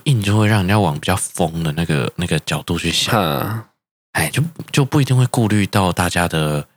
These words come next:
Speaker 1: 生计呀，
Speaker 2: 哦。
Speaker 1: 这样子的话就麻烦了。虽然我，我是觉得华人比俄罗斯，不知道，斯拉夫人吗？
Speaker 2: 对。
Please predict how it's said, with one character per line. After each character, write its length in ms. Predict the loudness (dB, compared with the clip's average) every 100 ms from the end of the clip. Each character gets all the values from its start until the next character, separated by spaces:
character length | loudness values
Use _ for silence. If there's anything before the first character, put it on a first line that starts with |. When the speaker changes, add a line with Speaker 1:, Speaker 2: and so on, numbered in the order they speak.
| _ -6
Speaker 1:
生 380 | -2 -2 -2 -4
计 360 | -2 0 0 0
呀， 260 | -2 -2 0
Speaker 2:
哦。 280 | 0 0 0
Speaker 1:
这 60 |
样 160 | 0 -2
子 140 | -4
的 120 | -4
话 380 | -4 0 0 0 -6 _ _ _
就 120 | -2
麻 260 | -2 -2 -6
烦 180 | -4 -8
了。 80 | -8
虽 160 | -2 2
然 120 | 2
我， 160 | 2 0
我 140 | -2 -2
是 160 | -2
觉 180 | 0 -2
得 120 | -2
华 240 | 0 2 2
人 240 | 2 0
比 300 | -2 -2 -6 _ _ _ _ _ _ _ _
俄 120 | 2 4
罗 200 | 2 -2
斯， 460 | -4 -2 -2 -2 -8 _ _ _ _ _
不 60 | -4
知 60 | -2
道， 140 | 0
斯 160 | 0 0
拉 140 | 0
夫 160 | 0 -2
人 120 | -2 -4
吗？ 200 | -10 -10 _ _ _ _ -2
Speaker 2:
对。 360 | 0 0 -2